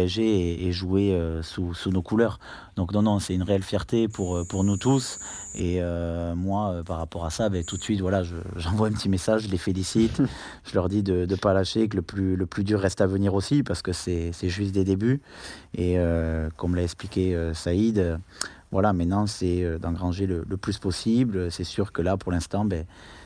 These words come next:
Speaker 1: c'est normal, c'est pas facile. Il doit travailler, prouver, euh, à chaque instant pour, euh, pour engranger petit à petit des quelques minutes.
Speaker 2: Saïd, pour un tonton, voir son neveu comme ça entrer en jeu en Ligue un avec le maillot du P S G ?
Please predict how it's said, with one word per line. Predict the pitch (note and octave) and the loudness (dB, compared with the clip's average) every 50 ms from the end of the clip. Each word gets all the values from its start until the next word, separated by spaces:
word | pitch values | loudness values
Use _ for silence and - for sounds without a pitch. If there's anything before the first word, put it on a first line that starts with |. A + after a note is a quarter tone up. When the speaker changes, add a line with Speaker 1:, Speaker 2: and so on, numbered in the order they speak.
| - | -18
Speaker 1:
c'est | - - F#2 | -10 -6 -4
normal, | F2 E2+ F#2+ A#2 C#3+ D3 | -2 0 2 0 0 0
c'est | - - | -2 -4
pas | - F#2+ F2 | -2 -2 -2
facile. | - F#2 - - A2+ B2 | -2 -2 -4 0 0 0
Il | B2+ | 2
doit | G#2 F#2 | 2 0
travailler, | F2 - - F#2+ F2+ F2+ F2+ F2+ F#2+ G2 G#2 A#2 C3 C3 B2+ | 0 0 0 0 2 2 2 2 2 2 2 4 2 0 -2
prouver, | - - - G2 F#2+ G2+ G2 G2 G#2 A2 G#2 | -4 -4 -4 -2 2 2 4 4 4 4 2
euh, | F#2+ F#2 F2+ F2+ F2 F2+ F#2+ - - - - - | 2 0 -2 -2 -4 -4 -8 -12 -16 -18 -8 -4
à | G2 | -4
chaque | F#2 - F#2+ F2 - G2 | -2 0 0 0 0 0
instant | F2 - - A2 A#2+ B2 | -2 0 0 2 2 2
pour, | - - F#2+ F#2 F#2+ F2 | 0 -2 -6 -2 -2 -2
euh, | E2+ E2 F2 F#2+ - - - - - _ | -2 -2 -4 -6 -10 -14 -20 -20 -20 _
pour | - - F#2 F#2 F#2 | -10 -6 -2 0 2
engranger | F#2+ F#2+ F2+ F#2 F2+ F2+ G#2+ G2+ | 2 2 2 2 0 2 0 -2
petit | - F#2+ F2 - - | -2 -4 -6 -4 -2
à | F#2 F2 | -2 -2
petit | - - - - - G2 | -2 -2 -6 -4 -4 -2
des | G2 F#2 F2 F2+ F#2 - | -2 -2 -4 -4 -8 -6
quelques | - F#2 - - | -8 -8 -2 0
minutes. | G2 G#2 A2+ A#2+ A#2+ A#2 - - - - - - | 0 2 2 0 -2 -4 -10 -20 -20 -20 -20 -14
Speaker 2:
Saïd, | - - A#2 B2 D3+ D#3+ D3+ | -2 0 2 2 2 2 2
pour | - D3 B2 | 2 2 2
un | C3 C3 | 2 2
tonton, | - D3 C#3+ - D#3 D#3+ F3 G3 - _ - - - - _ - - _ _ - | 2 0 0 2 2 2 2 2 -2 _ -18 -20 -20 -20 _ -20 -20 _ _ -12
voir | B2 A#2+ B2 B2 A#2+ | -6 -2 -2 -2 -2
son | - - C#3 | 0 2 4
neveu | C#3 D3 D3 C#3+ D3+ E3 E3+ | 4 4 4 4 4 4 4
comme | E3 D#3 C3 C3 | 4 2 2 2
ça | - - D#3 D3+ | 2 2 2 2
entrer | D3 C#3+ C3 - C#3+ | 4 2 0 0 2
en | C#3 C3+ C3+ | 2 2 2
jeu | C3+ D3+ D3+ | 4 4 2
en | D3 | 4
Ligue | C#3+ C#3+ D3 C#3+ D#3 | 2 2 2 4 4
un | D#3+ D#3+ | 4 4
avec | D#3 C#3+ C3 - | 4 2 2 2
le | C#3+ | 2
maillot | C3 C3+ C#3 C#3 C#3 | 2 4 4 4 2
du | C#3 C3 | 2 0
P | - C#3 C#3 C3+ | 2 4 4 4
S | B2+ | 4
G ? | B2 C#3+ D#3+ F3+ | 2 2 2 2